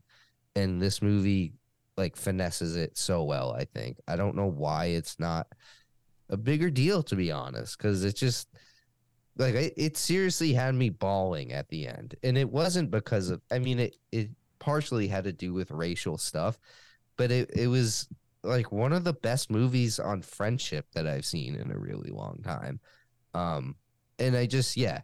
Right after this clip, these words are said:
can't recommend this movie more. I gave it a four and a half. Probably could have given it a five, to be honest. Um,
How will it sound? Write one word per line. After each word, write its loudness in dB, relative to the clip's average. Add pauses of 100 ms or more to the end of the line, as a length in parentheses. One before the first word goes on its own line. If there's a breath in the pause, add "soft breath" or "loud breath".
can't 0
recommend 2
this -2
movie -2
more. -4
I -10
gave 0
it 0
a -4
four -4
and -4
a -6
half. -4 (580)
Probably 0
could 2
have 2
given 0
it -4
a -8
five, -6
to -14
be -6
honest. -10
Um, -6